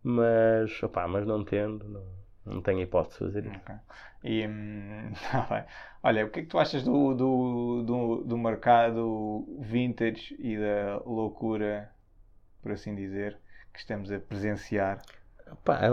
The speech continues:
Speaker 1: isto da loucura vintage não, acho que não, não, não se aplica só aos relógios, não é? Acho
Speaker 2: Sim.
Speaker 1: que tu vês hoje em dia este revivalismo, não é? Em tudo,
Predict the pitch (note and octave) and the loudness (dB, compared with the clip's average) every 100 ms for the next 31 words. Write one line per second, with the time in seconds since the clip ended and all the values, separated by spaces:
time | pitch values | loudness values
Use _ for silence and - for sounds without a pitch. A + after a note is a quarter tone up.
0 | C3 E3 E3 - - D3 D3+ D3+ D3 C#3 | 8 4 -2 -8 6 12 12 12 12 12
1 | D3+ C#3+ A#2+ D3+ D#3+ D#3 C3+ C#3 C#3 - | 12 12 12 10 10 8 10 10 8 6
2 | C#3+ C#3+ C3+ C#3+ C3+ C3 C3 C3 C3+ C3+ | 6 6 6 6 6 4 2 0 0 2
3 | B2+ C3 B2 C3+ B2+ A#2+ A#2+ G#2+ A#2+ D3+ | 4 4 6 6 6 10 10 10 8 6
4 | A2+ - - G#2 - - - A2 G2+ - | 4 0 -8 -6 -8 -10 -4 0 0 -2
5 | G#2+ A#2+ A2+ A#2 G#2+ A2+ G#2 G2 G2+ A#2 | 4 6 8 6 4 2 2 0 0 -4
6 | - - - - - - A#2 A2+ F#2 - | -8 -18 -20 -20 -20 -12 -2 -2 -2 0
7 | A#2 B2 A#2 A#2 G2+ G2+ G#2+ G#2+ G#2+ G2+ | 6 8 10 10 8 6 4 0 -4 -4
8 | G#2+ - B2 C#3 D#3 B2+ G#2 | -4 -4 0 6 8 8 4